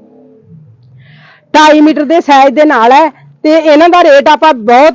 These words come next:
ਜੈਨੂਅਨ ਦੇਵਾਂਗੇ, ਬੱਤੀ ਸੌ ਰੁਪਇਆ, ਚੌਂਤੀ ਸੌ ਰੁਪਇਆ ਇਹਨਾਂ ਦਾ ਮਾਰਕੀਟਾਂ ਦੇ ਵਿੱਚ ਰੇਟ ਹੈ। ਆਪਾਂ ਤੁਹਾਨੂੰ ਸਾਢੇ ਛੱਬੀ ਸੌ ਰੁਪਏ ਦਾ ਸੂਟ ਦੇਵਾਂਗੇ, ਤੇ ਬਹੁਤ ਹੀ ਸੋਹਣੇ ਕਾਟਨ ਬੇਸ ਸੂਟ ਹੈ ਇਹ, ਤੇ ਇਹਨਾਂ ਦਾ ਬ੍ਰਾਂਡ ਰਾਮਟੈਕਸ ਦਾ। ਬਹੁਤ ਹੀ ਸੋਹਣਾ ਸਟੱਫ ਹੈ। ਤੁਸੀਂ ਸਾਡੇ ਇਸੇ ਨੰਬਰ ਤੇ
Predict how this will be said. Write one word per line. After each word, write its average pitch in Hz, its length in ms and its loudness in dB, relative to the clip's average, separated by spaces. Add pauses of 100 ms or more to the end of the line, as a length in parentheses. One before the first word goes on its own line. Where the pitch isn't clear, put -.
ਜੈਨੂਅਨ 269 380 0
ਦੇਵਾਂਗੇ, 285 380 -2
ਬੱਤੀ 254 320 -4
ਸੌ 277 160 0
ਰੁਪਇਆ, 277 500 -2
ਚੌਂਤੀ 277 600 -8
ਸੌ 269 140 -2
ਰੁਪਇਆ 262 180 -4
ਇਹਨਾਂ 285 140 -4
ਦਾ 311 80 -2
ਮਾਰਕੀਟਾਂ 262 440 -4
ਦੇ 269 120 -2
ਵਿੱਚ 262 140 -10
ਰੇਟ 226 260 -2
ਹੈ। 285 140 0 (420)
ਆਪਾਂ 285 260 0
ਤੁਹਾਨੂੰ 311 220 -4
ਸਾਢੇ 269 280 -2
ਛੱਬੀ 294 240 -4
ਸੌ 294 140 0
ਰੁਪਏ 285 220 -4
ਦਾ 285 120 0
ਸੂਟ 254 200 -6
ਦੇਵਾਂਗੇ, 262 480 -2 (340)
ਤੇ 320 120 -2
ਬਹੁਤ 262 320 0
ਹੀ 359 80 0
ਸੋਹਣੇ 320 360 0
ਕਾਟਨ 285 460 -2
ਬੇਸ 269 200 0
ਸੂਟ 247 280 -4
ਹੈ 302 140 2
ਇਹ, 311 280 0
ਤੇ 311 220 -2
ਇਹਨਾਂ 302 320 0
ਦਾ 330 80 0
ਬ੍ਰਾਂਡ 262 300 -2
ਰਾਮਟੈਕਸ 240 400 -2
ਦਾ। 302 140 -2
ਬਹੁਤ 247 280 -2
ਹੀ 330 100 -4
ਸੋਹਣਾ 277 220 -4
ਸਟੱਫ 233 280 -2
ਹੈ। 285 80 0
ਤੁਸੀਂ 262 280 -6
ਸਾਡੇ 262 240 0
ਇਸੇ 269 160 -2
ਨੰਬਰ 285 240 0
ਤੇ 294 200 0